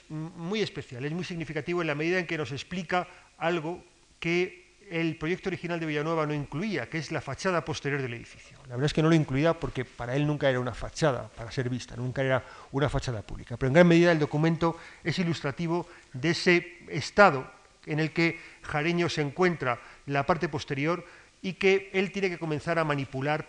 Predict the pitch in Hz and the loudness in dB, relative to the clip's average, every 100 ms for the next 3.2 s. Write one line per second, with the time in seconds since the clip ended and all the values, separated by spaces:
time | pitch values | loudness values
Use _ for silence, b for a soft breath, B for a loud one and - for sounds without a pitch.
0 | - 147 151 156 - - 147 135 135 139 | -2 0 2 0 -2 -6 -2 0 -2 -4
1 | - 113 - 175 147 123 - - 135 131 | -6 -6 -2 -2 -2 -8 -10 -14 -10 -10
2 | 131 - - 71 - - 120 - 160 160 | -12 -16 -18 -16 -16 -16 -12 -4 -2 -2
3 | 165 151 | -4 -4